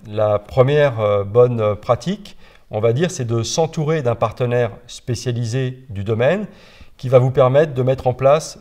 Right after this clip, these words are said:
votre politique de, euh, sécurité.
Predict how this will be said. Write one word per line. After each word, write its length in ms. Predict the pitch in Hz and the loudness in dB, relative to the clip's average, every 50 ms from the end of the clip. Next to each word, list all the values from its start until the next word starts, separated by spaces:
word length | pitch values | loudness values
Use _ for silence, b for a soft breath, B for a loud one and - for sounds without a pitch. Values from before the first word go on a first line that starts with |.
| - 139 | -14 -8
votre 300 | - 123 127 127 - 120 | -6 -4 -4 -4 -4 -6
politique 720 | 98 - 143 143 139 131 - - - 156 160 160 - - - - | -6 -4 -4 -4 -4 -4 -6 -6 -8 -8 -8 -10 -14 -20 -20 -16
de, 180 | - 107 104 120 | -12 -8 -6 -4
euh, 320 | 127 135 135 120 113 113 | -2 0 0 0 0 0
sécurité. 640 | 113 - 127 117 - 127 113 107 107 - - 95 98 | -2 -4 -8 -8 -8 -8 -8 -8 -10 -12 -14 -16 -18